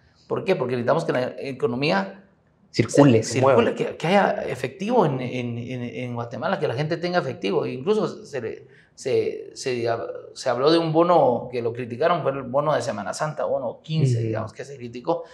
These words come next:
Speaker 1: Bueno, pero lo que, ¿qué es lo que se va a hacer? Simple y sencillamente, el iso que se tenía que pa-, que se estaban pagando,
Speaker 2: Ujú.
Speaker 1: se va, quita el iso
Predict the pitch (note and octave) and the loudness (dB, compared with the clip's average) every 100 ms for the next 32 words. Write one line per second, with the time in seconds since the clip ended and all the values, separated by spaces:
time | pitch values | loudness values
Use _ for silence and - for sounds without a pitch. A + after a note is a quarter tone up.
0 | - _ - G3 D3 B2+ - - - _ | -20 _ 0 4 4 2 -2 -14 -20 _
1 | _ _ _ _ E3+ E3 A#2 - F#3 G3 | _ _ _ _ 0 0 0 0 4 6
2 | F#3+ C#3 C#3 D3 F3+ E3+ F3+ F3+ F3 F3 | 6 4 4 4 0 0 0 0 2 2
3 | F#3+ F#3 G2 - C#3 C3 - - - F3+ | 2 2 2 2 2 0 -6 -14 -12 -2
4 | G3+ G#3 C3 A#2 C3 B2 A#2 B2+ D#3+ E3+ | 0 2 0 -2 -4 -4 -4 0 2 2
5 | F#3+ G3 - - C3+ A#2+ - A#2+ C#3+ - | 4 6 6 2 -4 -6 -6 0 6 8
6 | G#3+ D#3+ F#3+ E3 B2 - G3 B3 A#3+ G#3+ | 8 4 2 2 0 0 6 10 10 8
7 | B3 C4 - | 4 2 0